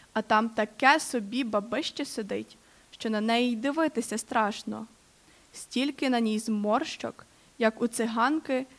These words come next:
на спідниці зборок. Носи ще такий довгий, що коли голову схиляє, то в землю впинає. А той ніс із заліза, коли по ньому ударити,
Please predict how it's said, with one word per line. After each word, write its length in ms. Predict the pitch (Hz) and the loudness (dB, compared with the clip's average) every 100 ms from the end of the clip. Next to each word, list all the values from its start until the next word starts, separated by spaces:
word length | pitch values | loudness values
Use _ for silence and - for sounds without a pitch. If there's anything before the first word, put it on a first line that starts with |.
| - | -4
на 120 | 220 | -2
спідниці 800 | 226 - - 208 220 254 - 254 | -2 -6 -10 -2 -2 -2 -2 -2
зборок. 600 | 220 226 190 104 - - - - _ _ _ - - - | -2 -2 -2 -2 -10 -18 -20 -20 _ _ _ -20 -16 -6
Носи 380 | 208 214 294 320 | -4 -2 0 0
ще 180 | - | -2
такий 340 | 233 208 214 202 | -2 -4 -4 -4
довгий, 600 | 185 185 185 196 220 262 - - - | 0 0 0 -2 -4 -6 -10 -20 -20
що 180 | - 240 | -6 -4
коли 260 | 220 233 240 | 0 2 2
голову 500 | 240 240 233 277 247 | 4 2 4 2 0
схиляє, 760 | - - 214 196 190 220 247 302 - - | 0 -2 0 2 2 0 -4 -6 -12 -12
то 120 | - 208 | -4 -4
в 40 | |
землю 420 | 208 220 277 359 | 0 2 2 0
впинає. 640 | 349 - 240 202 190 208 240 - - - _ - - - | -2 -2 0 0 -2 -6 -12 -20 -20 -20 _ -20 -12 -2
А 120 | 226 | -2
той 200 | 226 214 | 0 2
ніс 460 | 226 262 339 - - | 2 2 2 -2 -2
із 180 | 254 240 | -2 0
заліза, 600 | 302 285 208 214 214 233 - - - - | -2 0 -2 -2 -6 -8 -14 -20 -20 -6
коли 300 | 226 240 311 | 0 2 2
по 160 | 311 | 2
ньому 400 | 247 240 233 220 220 | 2 4 4 2 0
ударити, 760 | 202 208 254 330 269 208 208 | 0 4 4 4 0 -4 -6